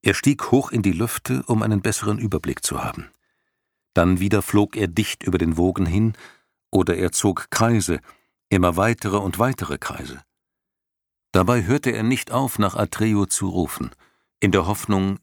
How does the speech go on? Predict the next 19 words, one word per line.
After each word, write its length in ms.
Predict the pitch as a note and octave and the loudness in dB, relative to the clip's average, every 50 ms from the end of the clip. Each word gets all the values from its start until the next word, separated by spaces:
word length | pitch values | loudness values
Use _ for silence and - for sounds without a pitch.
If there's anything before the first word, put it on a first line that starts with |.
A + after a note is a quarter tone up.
| _ _ _ | _ _ _
ihn 180 | - G2 F2+ - | 2 2 2 2
doch 220 | A#2+ G#2+ - - | 0 -2 0 0
noch 200 | F#2+ E2+ - - - | -2 -2 -2 -2 -2
irgendwo 640 | G#2 A2+ A#2 G2+ A2+ G2+ D#2+ - E2 F2 F#2 G#2 | 0 0 0 0 0 -2 0 0 2 2 2 2
in 140 | A2+ F#2+ E2+ | 0 -2 -2
der 140 | D#2+ D2 - | -2 -4 -2
Gischt 380 | - E2+ E2+ - - - - - | -2 -2 -2 -2 -6 -10 -8 -6
zu 160 | - - - | -4 -4 -2
erspähen. 500 | G2+ F#2+ - - - C#2+ A1+ - - - _ _ _ _ _ _ _ _ _ _ _ _ _ _ _ _ _ - | -2 -2 -2 -2 -4 -6 -8 -10 -14 -18 _ _ _ _ _ _ _ _ _ _ _ _ _ _ _ _ _ 0
Er 160 | F#2+ E2+ D2+ | 0 2 2
war 80 | D2 | 0
ein 160 | B1+ C2+ E2+ D#2+ | -2 -2 -2 0
Glücksdrache, 720 | C3 D3 - - - - - - C2+ B1 - - - - - _ _ _ _ _ _ _ _ _ _ _ | 2 2 2 0 -4 -6 -6 -6 -6 -6 -6 -8 -10 -14 -18 _ _ _ _ _ _ _ _ _ _ _
und 180 | F#2+ E2 - G#2 | -2 0 2 2
nichts 360 | A#2 A2+ - - - - - | 2 2 0 -4 -6 -4 -2
konnte 280 | - E2+ D#2 - E2 | -2 -2 -2 -2 -2
seine 240 | D2+ D#2+ D#2 D#2 D#2+ | 0 0 0 -2 -2
Überzeugung 680 | E2+ F2+ - E2 - - - G2 G2+ G2+ F2+ F#2+ F#2 | -2 -2 -2 -2 -2 0 2 2 2 2 0 -2 -2
erschüttern, 480 | E2+ E2 - - G#2+ - - G2 F2+ - | -4 -4 -2 0 0 0 0 0 -2 -2